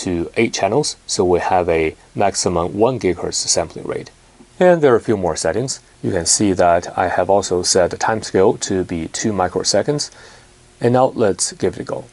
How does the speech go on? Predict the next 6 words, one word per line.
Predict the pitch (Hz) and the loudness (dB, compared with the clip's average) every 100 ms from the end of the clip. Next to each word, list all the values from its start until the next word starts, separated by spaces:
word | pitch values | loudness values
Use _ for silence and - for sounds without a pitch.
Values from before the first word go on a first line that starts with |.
| _ _ _ _ _ _ _ _ _ _ _ _ _ _ _ _ _ _ _ _ _ _ _ _ - | _ _ _ _ _ _ _ _ _ _ _ _ _ _ _ _ _ _ _ _ _ _ _ _ -2
And | 131 123 110 | 2 2 2
bingo, | 104 85 - - | 2 2 -2 -6
you | |
can | - 85 | -8 -4
see | - 101 | 0 0
that | 87 80 | 2 2